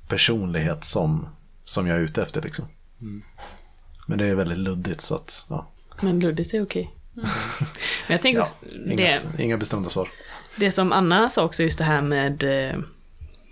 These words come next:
Speaker 3: att, att prata med ett, eh, liksom, typ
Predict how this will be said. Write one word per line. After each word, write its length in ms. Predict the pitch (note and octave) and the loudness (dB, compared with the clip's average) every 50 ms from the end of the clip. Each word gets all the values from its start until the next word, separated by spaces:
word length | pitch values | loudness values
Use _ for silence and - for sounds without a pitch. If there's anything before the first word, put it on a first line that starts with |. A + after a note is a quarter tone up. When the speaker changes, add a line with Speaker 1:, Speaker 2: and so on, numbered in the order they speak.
| - - - | -18 -10 -8
Speaker 3:
att, 180 | F3 - - - | -8 -6 -6 -6
att 120 | - - | -8 -4
prata 680 | - - F3 E3 D#3 D3+ - - - D3+ D3 C#3+ C#3+ C#3+ | 0 2 2 2 2 0 -2 -2 0 0 2 2 2 2
med 300 | D3+ D3 C#3+ C#3+ C#3 C#3 | 2 2 2 0 0 -2
ett, 180 | C#3 - - - - | -4 -6 -10 -6 -4
eh, 380 | E3 D3 D3 C#3 D3 D3+ D3+ D3+ - - | -4 -4 -2 -4 -4 -6 -6 -8 -10 -12
liksom, 480 | - - - - - - - - - - - - - - - - - - | -10 -8 -6 -4 -4 -4 -4 -4 -6 -8 -8 -10 -10 -10 -10 -10 -10 -10
typ 140 | - D#3+ | -8 -10